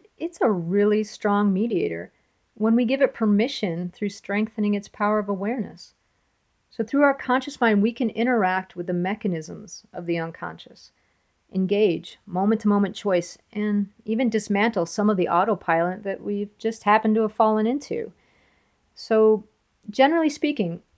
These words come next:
if we aren't conscious of something, the unconscious is calling the shots. And it, it typically does so based on what is most energy efficient, and this usually means using current default habits, patterns, or pathways.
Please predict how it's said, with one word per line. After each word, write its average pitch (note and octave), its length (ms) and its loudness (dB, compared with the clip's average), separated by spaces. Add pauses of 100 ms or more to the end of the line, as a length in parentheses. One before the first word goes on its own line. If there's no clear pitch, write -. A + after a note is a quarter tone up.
(140)
if G#3 180 -6
we C#4 140 0
aren't D4+ 200 0
conscious C4 540 -2
of E3 120 -6
something, E3 520 -8 (460)
the G3 120 -4
unconscious G#3+ 680 0
is F3+ 100 -8
calling E3+ 360 0
the E3 60 -8
shots. - 560 -6 (800)
And A#3+ 320 0
it, - 240 -4
it A#3 140 -8
typically E4 420 0
does G#3+ 300 8
so F#3 160 4
based F3+ 320 0
on F#3 280 -2
what F3+ 180 2
is G3 360 -4
most F#3+ 380 -2
energy G#3+ 300 0
efficient, G3 480 -4 (480)
and F#3 100 0
this A#3+ 200 0
usually G#3 300 0
means F3+ 480 -4
using F#3+ 600 -6 (260)
current A3+ 280 0
default F3+ 420 2 (200)
habits, - 640 0 (200)
patterns, E3+ 640 -4
or F3 100 -6
pathways. F3 800 -4